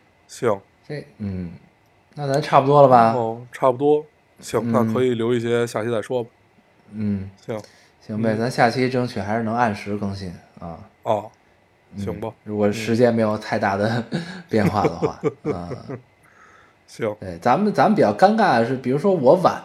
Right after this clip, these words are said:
Speaker 2: 出工，我晚上上班儿，但你都是白天，
Speaker 1: 哦。
Speaker 2: 所以咱们没法儿就是找一个共同的白天的时间，或者早一点儿的时间，这是比较尴尬的一个事儿。
Speaker 1: 对，只能是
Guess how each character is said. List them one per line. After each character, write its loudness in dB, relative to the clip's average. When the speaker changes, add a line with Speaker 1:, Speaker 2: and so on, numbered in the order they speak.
Speaker 2:
出 -6
工， -2
我 2
晚 2
上 0
上 -8
班 -6
儿， -8
但 2
你 -2
都 4
是 2
白 0
天， -6
Speaker 1:
哦。 -12
Speaker 2:
所 0
以 4
咱 4
们 0
没 2
法 4
儿 6
就 0
是 -4
找 -4
一 -2
个 0
共 -4
同 -8
的 0
白 -4
天 -2
的 -4
时 -10
间， -8
或 -6
者 -6
早 -4
一 -6
点 0
儿 -4
的 -8
时 -16
间， -20
这 0
是 -2
比 -8
较 -6
尴 -6
尬 -2
的 -16
一 -16
个 -16
事 -12
儿。 -20
Speaker 1:
对， 2
只 -8
能 -4
是 0